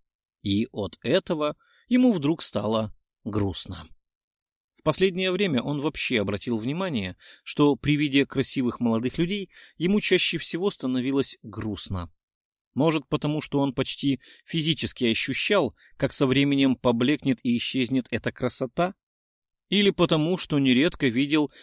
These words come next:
несоответствие красивого внешнего облика внутреннему содержанию человека?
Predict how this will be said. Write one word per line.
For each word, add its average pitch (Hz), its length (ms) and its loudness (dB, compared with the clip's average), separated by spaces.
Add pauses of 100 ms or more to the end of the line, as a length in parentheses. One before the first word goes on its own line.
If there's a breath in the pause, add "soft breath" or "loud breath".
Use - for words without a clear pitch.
(120)
несоответствие 123 840 2
красивого 117 760 0
внешнего 110 440 0
облика 143 520 -2 (240 soft breath)
внутреннему 131 560 4
содержанию 123 640 0
человека? 131 720 -4